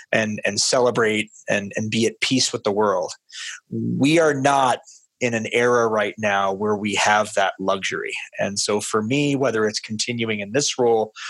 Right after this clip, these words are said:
or finding something else, I guarantee that maintaining a watchful eye over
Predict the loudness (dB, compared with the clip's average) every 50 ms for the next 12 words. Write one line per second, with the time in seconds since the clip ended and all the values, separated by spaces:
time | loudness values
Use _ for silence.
0 | -14 -6 0 2 2 2 2 0 0 2 2 2 0 -2 -2 -2 -4 -4 -6 -6
1 | -8 -4 2 2 4 4 4 2 0 -2 -4 -6 -8 _ _ -20 -20 -20 -20 -10
2 | -4 -2 0 0 0 0 2 2 4 4 2 0 0 0 0 0 2 0 0 -2
3 | -4 -6 -10 -8 -4 -2 0 0 0 0 -4 _ _ _ _ _ _ _ _ _
4 | -4 -4 -2 -2 -2 -2 0 0 0 0 0 0 0 0 2 4 4 4 4 2
5 | 0 -2 0 0 2 2 2 2 2 2 2 0 0 -2 -4 -6 -8 -10 _ -2
6 | 0 0 0 0 0 -2 -2 -2 -4